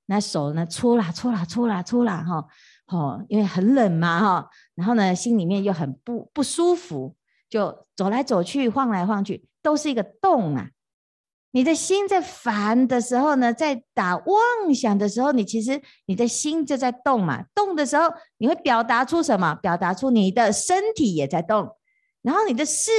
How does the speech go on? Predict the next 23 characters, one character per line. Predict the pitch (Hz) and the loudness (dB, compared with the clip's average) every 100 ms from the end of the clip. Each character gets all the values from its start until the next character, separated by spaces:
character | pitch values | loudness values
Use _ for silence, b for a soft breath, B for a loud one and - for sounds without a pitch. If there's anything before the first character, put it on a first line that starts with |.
| 427 | 0
界 | 392 427 370 | 2 2 2
也 | 202 | 0
在 | 160 220 | 0 0
动， | 262 233 156 _ _ | 0 -2 -4 _ _
所 | - 254 | -2 0
以 | |
整 | 226 202 165 | 0 0 -2
个 | 165 | 0
呢， | 170 170 | -2 -2
就 | 165 190 | -4 -8
出 | - 254 | -6 -6
现 | 233 277 | -4 -2
了 | 214 170 170 _ | -2 -4 -8 _
风。 | - 202 202 202 226 _ _ _ _ _ _ _ _ _ | 0 2 2 -2 -8 _ _ _ _ _ _ _ _ _
啊， | - 165 143 | -4 -2 -2
所 | 160 262 | -2 0
以 | 226 | 0
风， | - - 294 311 330 | -2 -4 0 0 0
我 | 202 | 0
们 | 175 | 0
常 | 180 185 | -2 -2
常 | 190 202 | 0 0
讲， | 202 151 | 0 -2